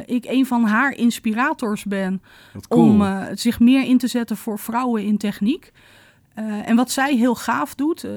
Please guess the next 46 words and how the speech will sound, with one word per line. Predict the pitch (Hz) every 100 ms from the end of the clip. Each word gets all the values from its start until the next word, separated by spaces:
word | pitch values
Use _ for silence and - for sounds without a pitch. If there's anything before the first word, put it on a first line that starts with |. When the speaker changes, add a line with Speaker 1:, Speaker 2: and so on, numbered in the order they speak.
| 208
Speaker 1:
ze | 220
heeft | 220
daar | - 196 196
een, | 190 196
eh, | 180 175 -
een, | 170 170
ehm, | 170 170 - _ _ - - -
keynote | - 277 277 262
sessie | - 262 - 247
gedaan. | - 202 214 269 - _ - - _ _ _
Eh, | 220 202 196
en | - 226
daarvan, | 240 240 247 233 -
eh, | 208
heeft | 202 233 220
ze |
direct | 220 226 269
gezegd | - 254 247 233
van, | 220
"Ja, | 233
weet | 240 254
je, | 254 247
ik | 202
ben | 214
zelf | 214 277 277
in | - 247
Silicon | 240 262 254 247
Valley | 233 240 233
naar | 226 226
meetings | 226 240 240 226
geweest. | - 214 208 - _ - - _
En | 214 208
wat | 202 208
me | 202
opvalt | 233 - 233 226 220
is, | 214 202
als | - -
we | 208
het | 208
hebben | 214 202
over | 196 185
diversity | 202 202 247 247 220 - 214
en | 208
vrouwen | - 214 208 185
in |
techniek, | - 190 254 320